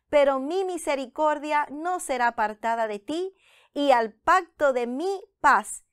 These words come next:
no será quebrantado, dice el Señor, que tiene compasión de ti y de mí.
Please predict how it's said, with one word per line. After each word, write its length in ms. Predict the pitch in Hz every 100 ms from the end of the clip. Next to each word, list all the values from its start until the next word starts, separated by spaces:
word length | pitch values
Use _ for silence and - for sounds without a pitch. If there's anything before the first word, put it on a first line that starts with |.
| _
no 380 | 240 262 294 320
será 480 | 311 247 269 277 - _
quebrantado, 880 | 247 214 208 196 196 190 170 170 185 _ _
dice 400 | 196 240 294 311
el 100 | 285
Señor, 560 | - 214 202 185 170 175 _ _ _
que 160 | 285
tiene 360 | 262 285 339 330
compasión 720 | 277 240 226 214 - 269 277
de 140 | 220 202
ti 280 | 214 381 403 _ _
y 140 | - 247
de 160 | 208
mí. 360 | 196 202 175 175